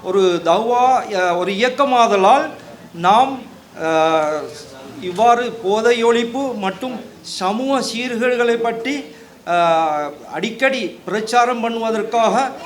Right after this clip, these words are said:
ஆ, தீர்மானித்தோம். அதன் அடிப்படையில் இன்று நாம்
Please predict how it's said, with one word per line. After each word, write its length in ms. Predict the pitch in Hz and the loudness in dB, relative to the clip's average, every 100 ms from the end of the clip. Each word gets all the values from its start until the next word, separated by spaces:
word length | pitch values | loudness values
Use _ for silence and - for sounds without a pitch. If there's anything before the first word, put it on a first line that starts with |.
| - - - | -18 -10 0
ஆ, 300 | 175 180 175 | 4 4 2
தீர்மானித்தோம். 1000 | 170 202 247 233 226 220 214 196 135 104 - - | 0 -4 -2 2 2 2 2 2 0 -4 -12 -12
அதன் 300 | 127 175 247 | -4 -2 -2
அடிப்படையில் 1000 | 196 185 226 233 247 233 233 254 311 220 - - - | -2 -4 -4 -4 0 0 0 0 -2 -6 -14 -20 -12
இன்று 420 | 202 220 233 254 | -6 -4 -2 -2
நாம் 380 | 240 226 269 233 | 2 2 2 -4